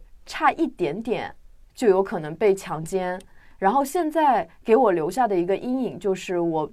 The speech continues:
挺害怕走夜路的，我一般走夜路，我背后有声音，我都会让对方先走，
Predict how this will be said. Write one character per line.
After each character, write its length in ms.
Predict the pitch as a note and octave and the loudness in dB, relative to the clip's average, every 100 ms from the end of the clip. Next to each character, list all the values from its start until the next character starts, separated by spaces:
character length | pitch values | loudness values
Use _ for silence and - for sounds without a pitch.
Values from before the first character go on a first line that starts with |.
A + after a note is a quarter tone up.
| - | -10
挺 180 | G3+ A#3 | -10 0
害 160 | D4 | 2
怕 160 | C#4 C4 | 4 4
走 220 | G#3 D3 | 4 -2
夜 180 | A3+ A#3+ | -2 -4
路 180 | C#4+ G#3+ | -4 -6
的， 220 | - - - - - - | -6 -8 -14 -20 -2 4
我 100 | A3+ | 4
一 60 | |
般 200 | B3 D#4 | 4 0
走 200 | D4 E3 | 0 -2
夜 160 | A3 A#3+ | -2 -2
路， 200 | B3+ A3 | -2 -2
我 140 | D3+ - - | -4 -6 0
背 140 | C4 | 2
后 160 | B3+ A3 | 4 0
有 120 | - | 0
声 200 | - F#3+ | -2 -2
音， 100 | G3 | -2
我 100 | D#3+ | -4
都 140 | F3 | -4
会 160 | G#3 A3+ | -2 0
让 140 | G#3+ | 0
对 160 | G#3 A#3+ | 0 -2
方 180 | A3+ A3+ | 0 0
先 200 | G#3 G3 | -2 -4
走， 220 | F3+ | -6